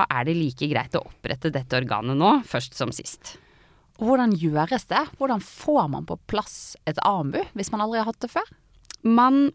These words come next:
Speaker 1: må velge representanter. Det står, som jeg sa, litt om amu i arbeidsmiljøloven kapittel sju, men mer detaljerte regler, faktisk ganske så detaljerte, blant annet regelen om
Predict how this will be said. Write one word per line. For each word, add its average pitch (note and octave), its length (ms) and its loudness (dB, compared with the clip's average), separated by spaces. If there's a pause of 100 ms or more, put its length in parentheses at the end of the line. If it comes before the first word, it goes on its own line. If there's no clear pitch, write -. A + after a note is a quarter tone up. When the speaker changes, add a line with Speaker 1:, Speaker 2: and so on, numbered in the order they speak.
Speaker 1:
må F#3+ 320 4
velge D3 320 0
representanter. D#3 640 -2 (600)
Det G#3 160 0
står, F#3+ 240 2
som G#3+ 160 0
jeg A#3+ 140 2
sa, G3 140 2 (180)
litt F3+ 260 -6
om A3 120 2
amu D#3+ 260 4
i F3+ 320 2
arbeidsmiljøloven C#3 880 0
kapittel D3 400 -4
sju, G#3 140 2 (500)
men G#3+ 320 4
mer F3 540 2
detaljerte G3 840 -2
regler, A3 320 2
faktisk F3 460 -4
ganske D#3+ 480 -2
så E3 100 4
detaljerte, F3+ 640 2
blant G3 300 2
annet E3 260 2
regelen D3 320 2
om F#3+ 80 2